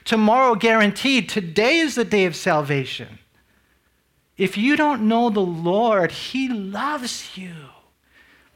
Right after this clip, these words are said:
Jesus died for you. He was nailed to a cross for you. His blood will wash away all your sins. All you have to do is accept him as your Lord and Savior.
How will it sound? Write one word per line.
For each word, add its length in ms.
Jesus 440
died 560
for 180
you. 260
He 200
was 200
nailed 460
to 180
a 40
cross 560
for 200
you. 280
His 220
blood 400
will 180
wash 460
away 340
all 300
your 220
sins. 1300
All 200
you 160
have 260
to 100
do 260
is 140
accept 560
him 180
as 180
your 140
Lord 260
and 160
Savior. 600